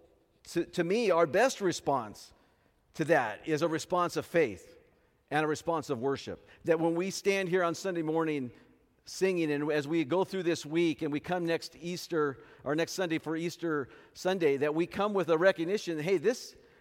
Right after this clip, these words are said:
this was more than just some guy getting executed. Th-, there was something significant going on,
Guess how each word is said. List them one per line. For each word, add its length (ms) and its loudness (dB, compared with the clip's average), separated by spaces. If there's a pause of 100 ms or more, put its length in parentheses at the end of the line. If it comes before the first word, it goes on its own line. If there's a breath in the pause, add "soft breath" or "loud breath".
this 200 0
was 160 -4
more 240 4
than 160 0
just 220 -2
some 180 -2
guy 180 4
getting 220 -2
executed. 600 -8 (1600)
Th-, 160 -2
there 200 2
was 120 0
something 560 -2 (200)
significant 1080 -6
going 320 -2
on, 380 -6